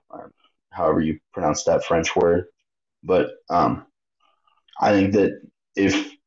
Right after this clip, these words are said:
her game continues at this logical progression, she could end up being a very good, one of the best bigs in the world in five to six years.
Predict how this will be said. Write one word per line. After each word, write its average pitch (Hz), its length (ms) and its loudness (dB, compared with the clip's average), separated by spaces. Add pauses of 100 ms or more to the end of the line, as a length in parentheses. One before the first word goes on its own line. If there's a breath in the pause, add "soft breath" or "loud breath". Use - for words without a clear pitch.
(100)
her 98 360 2
game 92 280 2
continues 92 500 2
at 78 260 0
this - 280 0
logical - 400 0
progression, 82 460 2
she 90 240 2
could 95 260 0
end 98 220 4
up 92 120 2
being 98 220 2
a 80 60 -2
very 80 300 2
good, - 340 -2 (420)
one 90 160 -2
of 92 60 2
the 87 80 2
best - 440 0 (460)
bigs 85 280 -2
in 85 100 2
the 82 80 2
world 151 380 2 (440)
in 90 420 -2 (720)
five 80 220 2
to 73 60 -4
six - 340 -2
years. 80 540 0